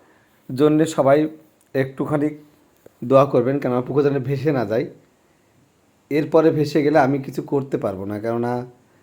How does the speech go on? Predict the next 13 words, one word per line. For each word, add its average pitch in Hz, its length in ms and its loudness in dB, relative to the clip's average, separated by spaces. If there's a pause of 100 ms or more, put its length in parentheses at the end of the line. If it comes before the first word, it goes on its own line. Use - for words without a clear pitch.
আমার 127 220 0
হাতে 143 200 -2
আর 143 60 0
থাকবে 143 400 -2
না, 160 200 -2 (800)
আর 107 440 -6 (220)
ক্ষতি 175 320 2
একটু 175 200 0
হয়েই 156 280 4
যাবে 143 200 4
হয়তো, 143 420 -2
কারণ 123 180 -2
আমার 120 240 -2